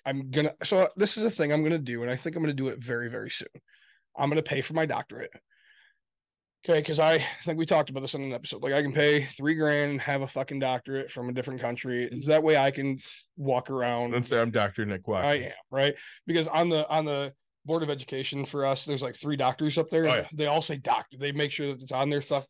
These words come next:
Speaker 1: fucking thing. I'm ju-, just gonna be doctor, right? Like, just so that way people think that I have
Speaker 2: Before he recognizes
Speaker 1: something.
Speaker 2: Doctor Nick Watkins.
Speaker 1: That's exactly it, right? There's so much to it.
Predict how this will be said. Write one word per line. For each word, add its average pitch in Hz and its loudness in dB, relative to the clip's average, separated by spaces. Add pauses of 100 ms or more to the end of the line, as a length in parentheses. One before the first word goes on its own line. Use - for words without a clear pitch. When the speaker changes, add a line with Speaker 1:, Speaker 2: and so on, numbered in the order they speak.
(140)
Speaker 1:
fucking 147 -6
thing. 127 -2 (680)
I'm 135 -10
ju-, 143 -4 (220)
just 160 2
gonna 127 -2
be 107 -10
doctor, - -6
right? 143 0
Like, 139 -2 (360)
just 196 4
so 196 2
that 170 4
way 151 2
people 143 -4 (520)
think 180 -2
that 160 2
I 131 4
have 139 2
Speaker 2:
Before 143 6
he 135 6
recognizes 120 2
Speaker 1:
something. 117 -6
Speaker 2:
Doctor 113 -2
Nick 107 -6
Watkins. 101 0
Speaker 1:
That's - -2
exactly 156 -2
it, 139 -4
right? 131 -4
There's 139 -6
so 160 0
much 160 0
to 131 -8
it. - -14